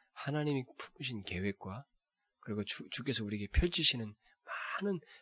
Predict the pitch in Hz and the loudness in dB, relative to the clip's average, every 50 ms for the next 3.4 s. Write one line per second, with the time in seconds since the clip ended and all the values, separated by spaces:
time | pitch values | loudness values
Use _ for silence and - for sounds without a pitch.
0 | _ - - - 190 196 - - 185 175 165 151 - 156 143 127 123 117 110 104 | _ -16 -8 -4 -2 -2 -2 0 0 0 2 0 0 0 0 0 0 -2 -2 0
1 | 101 - - - 123 123 127 127 123 120 113 107 104 98 98 - - - - - | 2 2 4 4 4 4 6 6 6 6 4 4 2 0 -2 -6 -12 -20 -20 -20
2 | - - - _ _ _ - 92 92 92 - - - - - - 147 131 - 120 | -20 -20 -20 _ _ _ -8 -6 -6 -6 -2 -2 0 8 8 8 10 10 4 2
3 | 113 110 104 98 98 - 92 | 2 0 -2 -4 -6 -8 -8